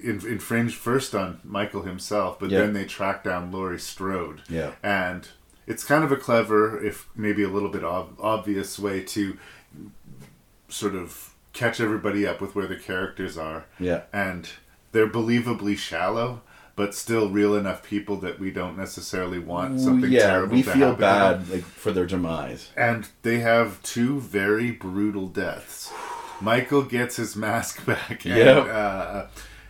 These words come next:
Speaker 1: it's, it's ugly, and it sets the tone for the movie right away. It's like, Michael's back.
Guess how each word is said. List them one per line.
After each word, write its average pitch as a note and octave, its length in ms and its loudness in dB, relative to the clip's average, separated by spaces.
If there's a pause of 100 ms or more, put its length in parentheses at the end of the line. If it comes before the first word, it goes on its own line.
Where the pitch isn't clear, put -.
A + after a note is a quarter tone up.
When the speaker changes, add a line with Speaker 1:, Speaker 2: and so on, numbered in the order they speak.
(120)
Speaker 1:
it's, - 540 -4 (120)
it's A2 240 -4
ugly, A#2+ 460 0
and F#2+ 100 -4
it G2 120 -8
sets - 400 -2
the A2 160 -2
tone G2 460 -4
for G2+ 200 -6
the G2 120 -2
movie G2 340 -4
right F#2 260 -4
away. F#2 260 -4
It's F2 240 -8
like, F2+ 240 -6 (460)
Michael's A2+ 320 0
back. A2+ 380 0